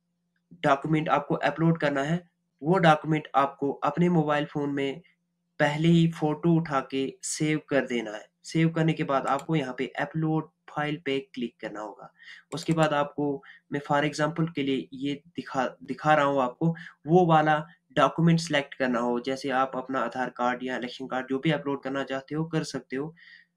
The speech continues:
तो उसके बाद आपको यहाँ पे कंटिन्यू पे क्लिक करना होगा।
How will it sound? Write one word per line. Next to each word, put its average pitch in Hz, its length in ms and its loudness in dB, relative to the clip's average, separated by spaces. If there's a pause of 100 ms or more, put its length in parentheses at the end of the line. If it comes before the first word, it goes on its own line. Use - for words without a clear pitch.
(260)
तो 131 420 0 (160)
उसके 165 240 -2
बाद 160 260 4
आपको 143 340 0
यहाँ 127 200 -2
पे 131 140 -4
कंटिन्यू 156 540 -2
पे 139 200 -4
क्लिक 127 440 -8
करना 101 240 -10
होगा। - 280 -20